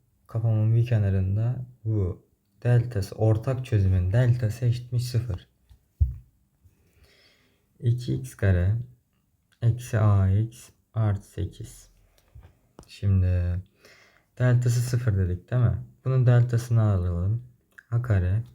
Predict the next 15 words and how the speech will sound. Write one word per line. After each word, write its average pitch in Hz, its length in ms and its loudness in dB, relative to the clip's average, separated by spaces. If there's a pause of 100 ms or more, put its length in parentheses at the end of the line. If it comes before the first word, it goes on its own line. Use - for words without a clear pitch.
(720)
eksi 113 320 0
dört 117 280 2
parantezinde 98 680 0
ne? 123 340 2 (140)
On 120 180 4
altı. 90 460 -2 (380)
Altmış 107 540 -2
dört 107 540 -4
eşitmiş - 520 -4
sıfır. 123 840 -2 (760)
Demek 123 320 4
ki 123 100 -4
A 120 220 6
buradan 113 460 2 (1080)
birinci. 107 640 4